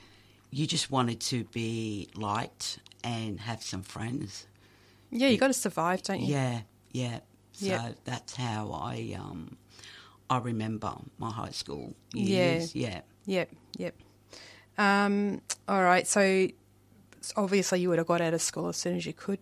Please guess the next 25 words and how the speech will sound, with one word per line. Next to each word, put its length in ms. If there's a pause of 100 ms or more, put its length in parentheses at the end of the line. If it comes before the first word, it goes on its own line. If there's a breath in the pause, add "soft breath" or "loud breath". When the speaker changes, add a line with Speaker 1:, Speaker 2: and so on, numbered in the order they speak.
Speaker 2:
then, 240
I 60
imagine. 540 (100)
Speaker 1:
Abs-, 100
yeah, 280
well, 100
I 80
think 200
my 120
dad, 360
you 120
know, 440 (120)
by 240
the 120
age 240
of 80
sixteen, 540
seventeen, 520
I 40
think 220
my 100
dad 280
knew 300
that 340 (320 loud breath)
Speaker 2:
Yeah. 240